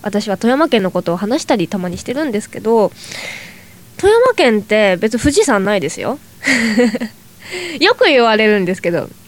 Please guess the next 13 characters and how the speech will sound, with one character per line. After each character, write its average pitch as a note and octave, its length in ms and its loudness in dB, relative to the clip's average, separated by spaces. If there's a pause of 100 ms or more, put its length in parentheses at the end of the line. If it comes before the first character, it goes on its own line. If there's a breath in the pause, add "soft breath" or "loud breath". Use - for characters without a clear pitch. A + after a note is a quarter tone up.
(160)
富 F4 80 2
山 A4 180 4
県 C#4 140 4
富 C#4 120 2
士 B3 100 2
山 F3 220 -2
な F3 120 0
い C#3 60 -4
で - 80 -10
す - 120 -12
よ。 G#3 200 -4 (520)
同 C4+ 220 2
じ D#4 320 2